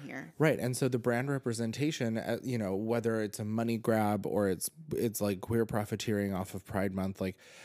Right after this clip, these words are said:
Speaker 2: fine, profiteer away, because some kid in the middle of fucking nowhere
Speaker 1: Yeah.
Speaker 2: that lives with a bunch of cows and chickens is gonna see a rainbow flag at some place and be like, "Oh my God,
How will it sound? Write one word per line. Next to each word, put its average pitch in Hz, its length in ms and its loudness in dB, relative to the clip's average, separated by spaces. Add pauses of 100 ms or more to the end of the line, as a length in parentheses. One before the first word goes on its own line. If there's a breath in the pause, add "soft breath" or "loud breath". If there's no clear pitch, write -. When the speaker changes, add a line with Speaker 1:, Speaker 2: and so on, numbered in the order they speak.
Speaker 2:
fine, 160 400 4
profiteer 190 600 4
away, 127 300 6
because 101 360 2
some 151 260 2
kid 123 380 4
in 107 180 2
the 104 60 0
middle 98 280 2
of 123 120 0
fucking 131 320 -2
nowhere 107 420 4
Speaker 1:
Yeah. 101 180 2 (440 loud breath)
Speaker 2:
that 127 140 4
lives 127 360 2
with 127 140 4
a 123 60 4
bunch 127 260 2
of 123 40 -2
cows 120 320 4
and 123 120 2
chickens 98 520 2
is 110 220 0
gonna 113 220 0
see 135 380 2
a 113 180 2
rainbow 120 400 2
flag 107 400 2
at 73 180 -4
some 113 300 0
place 120 340 0
and 113 80 -2
be 113 80 0
like, 104 240 0
"Oh 107 100 -6
my 98 140 -6
God, 92 480 -2